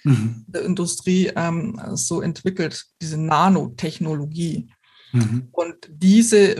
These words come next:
Speaker 2: Winzigspartikel werden benutzt, um die D-N-A-Information in die Zelle einzuschleusen. Sonst würde die Zelle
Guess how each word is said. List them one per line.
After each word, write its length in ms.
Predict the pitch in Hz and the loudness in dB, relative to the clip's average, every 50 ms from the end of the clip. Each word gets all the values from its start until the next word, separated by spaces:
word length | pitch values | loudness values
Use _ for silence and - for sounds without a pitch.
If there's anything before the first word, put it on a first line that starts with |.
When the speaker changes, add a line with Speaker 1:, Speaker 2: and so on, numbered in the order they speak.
| 165 160 | 2 6
Speaker 2:
Winzigspartikel 1000 | 202 226 233 233 - 196 - - - - - 185 - - 185 190 190 175 - | 8 8 8 6 4 0 -2 -4 -6 -6 -10 -8 -4 -4 -2 0 0 -2 0
werden 360 | - 156 160 180 202 208 196 185 | 0 0 2 2 4 4 4 2
benutzt, 580 | 185 165 165 165 185 208 - - - - - - | 2 0 0 2 0 0 0 -2 -8 -8 -6 -2
um 220 | 180 185 190 190 | 2 4 4 4
die 180 | 180 175 170 - | 4 2 -4 -4
D-N-A-Information 1600 | 170 160 165 165 165 - - - 156 170 - - 165 165 170 - 170 165 160 160 160 - - - 165 165 165 160 156 - - _ - | -4 -4 -4 -4 -4 -4 -4 -4 -2 -4 -4 -4 -4 -6 -6 -4 -6 -4 -4 -4 -6 -6 -6 -4 -4 -4 -4 -4 -6 -8 -12 _ -2
in 140 | - 180 190 | 4 4 4
die 140 | 180 180 180 | 4 4 0
Zelle 300 | - - 160 160 156 - | -2 -2 0 0 0 0
einzuschleusen. 580 | - 165 208 226 - 180 165 - 160 165 160 156 | 0 2 2 2 2 -2 -2 -2 -2 -2 -2 -4
Sonst 200 | 160 165 151 147 | -6 -6 -6 -2
würde 240 | 165 185 185 202 185 | -2 0 0 0 -2
die 160 | 185 170 170 | -4 -6 -8
Zelle 420 | - - 160 165 180 190 185 - | -6 -4 -2 -2 0 -2 -4 -4